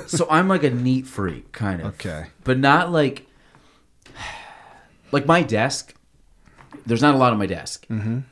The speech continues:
Speaker 2: I have some stuff on my desk that I'm working on today, but, like, when I leave, everything's off my desk, and there's probably, like, three things on my desk. Like,
Speaker 1: Mm-hmm.
Speaker 2: I'm just, I, I like organ-, organization. I like thinking, I like clean. If it's not needed, I'd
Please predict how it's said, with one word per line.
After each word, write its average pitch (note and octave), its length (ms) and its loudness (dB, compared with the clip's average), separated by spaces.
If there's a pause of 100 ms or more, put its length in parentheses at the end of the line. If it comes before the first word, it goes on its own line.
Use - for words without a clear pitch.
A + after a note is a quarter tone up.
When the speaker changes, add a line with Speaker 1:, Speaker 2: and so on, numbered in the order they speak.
(280)
Speaker 2:
I B2 260 6
have C#3 200 0
some C3 140 -6
stuff C3+ 240 -2
on B2+ 80 0
my A#2 80 0
desk A2 260 0
that G2+ 80 -4
I'm G2+ 80 -2
working G2+ 320 -4
on F2+ 140 -2
today, D#3 320 2
but, F2+ 160 -4
like, G#2 120 -2
when A#2 140 2
I B2+ 80 4
leave, G#2 500 0 (680)
everything's B2 540 2
off G#2 240 0
my C3 100 0
desk, F2+ 500 -2 (120)
and G2 280 -2
there's G#2 340 -2
probably, B2 520 0
like, A#2 160 -2
three A2+ 220 -6
things G2+ 240 -4
on F2+ 80 0
my E2+ 80 -4
desk. - 400 -16
Like, G2+ 140 -2
Speaker 1:
Mm-hmm. A2 80 4
Speaker 2:
I'm B2 140 2
just, - 460 -10
I, G2+ 300 -6
I G2+ 340 -4
like A#2+ 320 -2
organ-, A#2 580 -4
organization. A#2+ 760 -4
I - 20 -2
like G2 300 -6
thinking, F#2+ 340 -6
I G#2 60 -6
like G2+ 260 -8
clean. C3 460 -2 (340)
If B2 160 -2
it's B2+ 180 -4
not A2+ 300 0
needed, A#2+ 560 -4
I'd G#2 240 -4